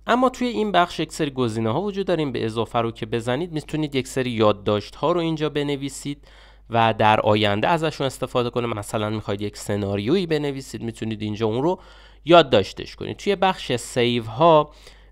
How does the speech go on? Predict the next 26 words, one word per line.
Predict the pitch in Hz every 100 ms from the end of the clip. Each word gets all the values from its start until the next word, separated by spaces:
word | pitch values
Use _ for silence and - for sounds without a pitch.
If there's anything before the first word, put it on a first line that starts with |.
| 139
ویدیوهایی | 151 202 190 196 202 185 202 214 139 110
که | - 104
شما | - 135 170 208
سیو | - 143 127
کردید | - 127 131 131 -
اینجا | 135 120 120
براتون | 117 127 156 - 185 185
میاد | 180 175 180 226 214 170
دوستان، | 139 - 131 127 127 131
همون | 131 147 139
ویدیوهایی | 123 117 120 120 165
که | 165 175 180 - - -
توی | - 165
این | 147
اینستاگرام | 135 - 127 120 165 165
قبلاً | 127 123 151
سیو | 151 170 170
کردید | - 135 127 190 -
که | 180
بعداً | 135 120 120
ببینید | 120 120 113 117 113
یا | 107 107
بعداً | 110 107 110
ازشون | 104 101 104 - 104
استفاده | 101 101 98 95 95
کنید، | - 104 -